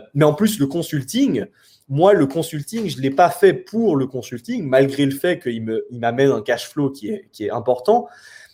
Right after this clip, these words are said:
Mais c'est dans l'idée de créer un track record qui me permette derrière d'obtenir des parts de ces, de ces boîtes. Et notamment cette boîte, au moment là où on fait cette interview, on est en train de discuter avec cette boîte que j'obtienne des parts de leur boîte parce que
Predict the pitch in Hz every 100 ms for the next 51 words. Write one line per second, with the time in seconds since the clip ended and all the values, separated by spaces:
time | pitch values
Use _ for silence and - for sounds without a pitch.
0 | _ 139 135 143 135 190 185 165 147 226
1 | 143 139 170 147 - - 180 175 - 147
2 | 139 190 170 104 - _ _ _ - 143
3 | 135 156 156 143 131 147 156 185 151 139
4 | 143 147 160 127 117 - 175 190 147 120
5 | 117 120 107 110 107 107 110 104 98 120
6 | 135 147 151 156 - 110 131 226 233 -
7 | _ _ _ _ _ 143 147 165 175 180
8 | 135 151 151 127 131 147 - - 123 120
9 | 139 220 139 117 - 143 131 - 139 156
10 | 135 127 113 147 175 123 117 - 151 127
11 | 113 160 175 156 123 135 147 208 151 -
12 | - - 151